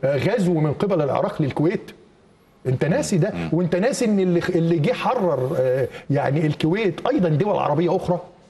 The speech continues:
Speaker 1: <laughs> يعني
Speaker 2: مم.
Speaker 1: في إيه؟ يعني فكرة إنه في دولة، أنا يهمني من الذي اعتدى
Speaker 2: طب
Speaker 1: علينا؟
Speaker 2: هذا
Speaker 1: لما
Speaker 2: نتيجة،
Speaker 1: تكون سوريا، لما
Speaker 2: يعني
Speaker 1: تكون سوريا
Speaker 2: هذا نتيجة
Speaker 1: عندها،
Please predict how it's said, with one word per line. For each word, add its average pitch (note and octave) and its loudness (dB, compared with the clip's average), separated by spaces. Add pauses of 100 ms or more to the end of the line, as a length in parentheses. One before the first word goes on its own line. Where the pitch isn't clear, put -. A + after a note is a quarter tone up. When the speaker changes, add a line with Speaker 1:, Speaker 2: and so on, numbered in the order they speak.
Speaker 1:
<laughs> - -10
يعني G#3+ 0
Speaker 2:
مم. G3+ 2
Speaker 1:
في C4+ 2
إيه؟ E3 2 (240)
يعني C#3 0 (460)
فكرة F#3+ -2
إنه D#3 2
في C#3+ 0
دولة، F#3 2
أنا A3+ 0
يهمني F#3 2 (300)
من A3 0
الذي E3+ 0
اعتدى - -2 (100)
Speaker 2:
طب A#2+ 0
Speaker 1:
علينا؟ A2+ 0
Speaker 2:
هذا C3+ 0
Speaker 1:
لما B2 0
Speaker 2:
نتيجة، G#3 0
Speaker 1:
تكون C#4+ 0
سوريا، F#3 0
لما C#3 0
Speaker 2:
يعني A2+ 0
Speaker 1:
تكون A2+ -2
سوريا G#2+ 0
Speaker 2:
هذا C3 0
نتيجة F#3+ 0
Speaker 1:
عندها، A3+ 0